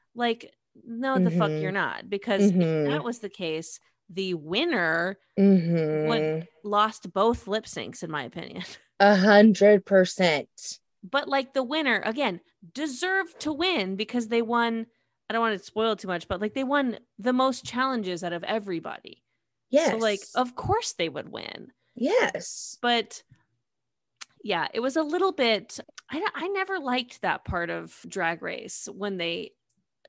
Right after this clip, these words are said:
Speaker 1: you know, like, once they started switching things to, like, making people have to lip sync for the crown, it was like, I think the lip syncs are, you know, lip sync for your life is good.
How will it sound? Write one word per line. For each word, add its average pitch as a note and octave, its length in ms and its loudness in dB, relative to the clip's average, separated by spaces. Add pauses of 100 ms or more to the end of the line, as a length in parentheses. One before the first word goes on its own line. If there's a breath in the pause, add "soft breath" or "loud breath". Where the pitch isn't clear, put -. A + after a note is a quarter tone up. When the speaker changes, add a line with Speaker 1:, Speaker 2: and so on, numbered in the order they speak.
(160)
Speaker 1:
you G#3+ 220 -4
know, E3+ 120 -6
like, G3+ 220 -4
once B3 200 -4
they D4 100 -6
started B3 340 -4
switching A3 460 -8
things G3 340 -8
to, - 140 -10
like, E3+ 320 -6 (400 soft breath)
making G#3 320 -6
people G#3 240 -8
have G3 220 -8
to F#3 100 -4
lip E3+ 280 -8
sync G#3 540 -8 (240)
for - 180 -10
the F#3 120 -6
crown, F3+ 480 -4
it - 40 -12
was G3 160 -10
like, G3 300 -4 (1200)
I A#3 100 -4
think D#4 180 -8
the E4 80 -6
lip B3 180 -6
syncs A3+ 320 -10
are, - 160 -12
you G3+ 140 -6
know, F3 160 -6
lip G#3 220 -6
sync A3+ 220 -8
for G#3+ 100 -6
your F#3 120 -2
life E3 320 -4
is A#3+ 140 -8
good. B3+ 340 -2